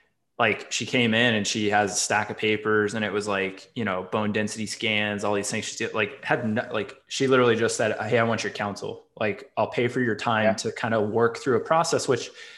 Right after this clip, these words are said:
Speaker 1: some people would be like, "Well, why are you addressing that?" Well, because nobody's quarterbacking care. And it's not like I step in as a primary care. You just say,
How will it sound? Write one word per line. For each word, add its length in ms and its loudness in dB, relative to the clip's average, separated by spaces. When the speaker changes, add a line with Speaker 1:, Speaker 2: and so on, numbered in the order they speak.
Speaker 1:
some 140 6
people 160 10
would 100 4
be 140 6
like, 180 4
"Well, 100 2
why 180 6
are 120 6
you 140 4
addressing 420 0
that?" 320 -4
Well, 120 0
because 580 2
nobody's 420 2
quarterbacking 1080 0
care. 400 2
And 100 0
it's 80 -8
not 120 4
like 120 0
I 80 2
step 340 2
in 280 0
as 120 -4
a 40 -2
primary 360 -2
care. 200 2
You 80 0
just 180 -4
say, 220 0